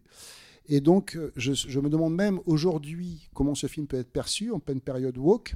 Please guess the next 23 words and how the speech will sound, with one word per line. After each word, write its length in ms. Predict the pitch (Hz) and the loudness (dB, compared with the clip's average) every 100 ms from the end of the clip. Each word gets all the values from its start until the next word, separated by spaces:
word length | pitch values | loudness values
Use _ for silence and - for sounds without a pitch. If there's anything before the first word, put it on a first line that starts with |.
| - | -8
parce 160 | 120 - | -8 -4
que 560 | 135 131 127 131 - - | -4 -2 -4 -8 -18 -12
c'est 280 | - 135 | -8 -6
un 80 | 127 | -6
film 200 | - 190 | -4 -4
qui 180 | - 131 | -4 -12
cause, 520 | - 170 208 160 117 _ _ _ _ _ | -2 2 2 0 -10 _ _ _ _ _
qui, 140 | 139 | -8
qui, 200 | - 123 _ _ | -8 -14 _ _
qui 160 | - 131 | -18 -12
coche, 320 | - 185 - | 0 2 2
je 80 | 147 | -4
veux 60 | 147 | -4
dire, 120 | 165 _ | -6 _
toutes 240 | - 254 - | 8 8 4
les 140 | 180 | 0
cases 540 | - - 170 190 175 190 _ _ _ _ _ _ _ - | 0 -2 -2 -2 -10 -16 _ _ _ _ _ _ _ -18
du 240 | 120 131 | -8 -8
politiquement 640 | - 190 175 170 156 156 156 | 6 10 10 8 -6 -4 -2
incorrect 640 | 147 151 143 131 - - | 0 0 0 -4 -10 -18
déjà 460 | 104 107 185 170 160 | -16 2 4 4 2
à 40 | |
l'époque, 360 | 147 143 208 | 0 0 0